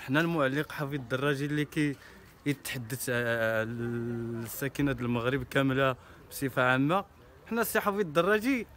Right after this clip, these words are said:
حنا المغرب الحمد لله شريف وكريم الحمد لله. إلا بغيت تعلق، علق على ولاد بلادك اللي راه كيفرقوا الدلاحة بالصنف، اللي كيتباع الدلاحة عندكم بالصنف.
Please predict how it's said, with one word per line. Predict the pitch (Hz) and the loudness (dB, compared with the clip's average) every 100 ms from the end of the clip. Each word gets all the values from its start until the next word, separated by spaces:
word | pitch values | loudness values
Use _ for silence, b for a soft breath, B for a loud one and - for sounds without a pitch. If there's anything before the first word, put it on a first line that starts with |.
| - | -6
حنا | 147 175 | 2 4
المغرب | 160 143 180 180 | 4 2 2 2
الحمد | 127 127 139 151 | 0 0 2 2
لله | 165 165 131 | 2 4 4
شريف | - 131 156 175 165 | 2 4 6 4 2
وكريم | 160 165 165 | -2 2 4
الحمد | 127 131 135 127 | 2 0 0 2
لله. | 147 131 104 - - B B B B - | 2 2 0 -4 -20 B B B B -2
إلا | 139 | 2
بغيت | 151 151 | 2 2
تعلق، | 143 156 175 127 | 2 4 2 2
علق | 131 135 135 | 2 2 2
على | 135 | 4
ولاد | 156 160 147 | 4 4 2
بلادك | 131 143 131 - - | 2 4 4 0 -4
اللي | 123 147 | 2 4
راه | 143 | 2
كيفرقوا | 160 147 131 - | 0 -2 -2 -2
الدلاحة | 131 135 139 147 143 | -2 0 2 2 0
بالصنف، | 127 - 139 139 143 | -2 0 4 4 2
اللي | 135 | -2
كيتباع | 139 143 - 135 | -4 -4 0 2
الدلاحة | 117 104 135 139 | 2 2 2 2
عندكم | 120 - 135 | 0 -2 -2
بالصنف. | 117 - 131 131 | 0 -2 -2 -2